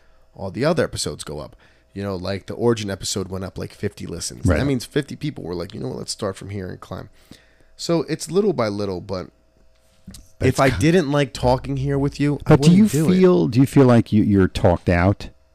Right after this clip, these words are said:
Speaker 2: or is there so much more to, 'cause coming up with content is a, is a little,
Speaker 1: Nah, I
Speaker 2: uh,
Speaker 1: can talk forever.
Speaker 2: That's beautiful. <laughs>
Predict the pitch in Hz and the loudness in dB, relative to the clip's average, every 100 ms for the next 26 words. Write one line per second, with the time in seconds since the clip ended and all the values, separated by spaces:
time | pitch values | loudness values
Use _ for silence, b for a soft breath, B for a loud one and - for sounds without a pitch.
0 | _ - - - 98 92 85 92 85 - | _ -20 -10 0 4 4 4 2 0 -2
1 | - - 95 98 92 - - 110 87 - | -2 2 4 6 4 2 2 2 2 2
2 | 117 104 - 156 175 139 107 98 101 104 | 2 2 4 6 6 4 2 2 4 4
3 | 92 82 87 87 87 90 92 98 101 104 | 4 4 0 2 2 0 0 2 2 4
4 | 101 101 98 95 95 - - - - 87 | 6 6 6 4 0 -6 -10 -10 -12 -10
5 | 95 95 92 85 - 90 92 - 80 - | -12 0 2 2 2 -2 -2 -2 -2 -4
6 | 175 - - - - - - | -8 -10 -2 0 2 2 2